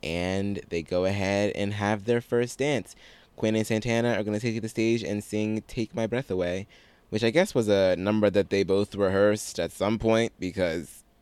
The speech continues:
it's kinda similar to what happened last year. And it's like, if you guys were expecting to win, then how the hell were you gonna sing? Wha-, whatever. It's Glee. <laughs> Um, they go ahead and start singing. Uh, Rachel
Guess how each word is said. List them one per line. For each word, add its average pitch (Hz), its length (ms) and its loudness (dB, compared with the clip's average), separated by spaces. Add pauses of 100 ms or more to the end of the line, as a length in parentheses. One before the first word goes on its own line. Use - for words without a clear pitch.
(100)
it's - 80 -12
kinda 107 260 4
similar 107 280 2
to 101 80 2
what 98 120 2
happened 98 280 0
last 92 280 2
year. 110 80 0
And 101 60 0
it's 104 100 -4
like, 95 100 -4
if 90 100 -6
you 104 80 -2
guys 107 200 2
were 92 80 -2
expecting 90 360 -8
to 82 120 -10
win, 92 260 -2
then 87 100 -4
how 87 140 -4
the 85 100 -4
hell 90 180 -2
were 90 60 -4
you 87 120 -4
gonna 78 160 -8
sing? - 180 -4
Wha-, 107 140 2
whatever. 101 460 0
It's 107 160 0
Glee. 76 320 -8
<laughs> - 40 -4 (160)
Um, 139 240 8 (720)
they 104 120 2
go 110 120 4
ahead 113 180 6
and 107 60 -6
start 104 180 2
singing. 135 540 4 (160)
Uh, 95 200 0
Rachel 101 540 2